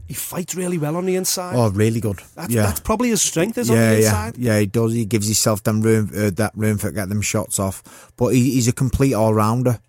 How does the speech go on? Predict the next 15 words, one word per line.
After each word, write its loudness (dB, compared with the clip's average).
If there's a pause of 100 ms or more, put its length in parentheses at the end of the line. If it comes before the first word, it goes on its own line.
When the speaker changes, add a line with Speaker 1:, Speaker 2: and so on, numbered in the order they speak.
(120)
Speaker 2:
I -4
mean, 0 (840)
I, -4 (920)
I'm, 0
obviously, 0
the, -4
Golovkin's 0
the -2
best 0
I've 0
ever -2
fought. -2 (280)
Big 2
Golovkin -2
fan. -6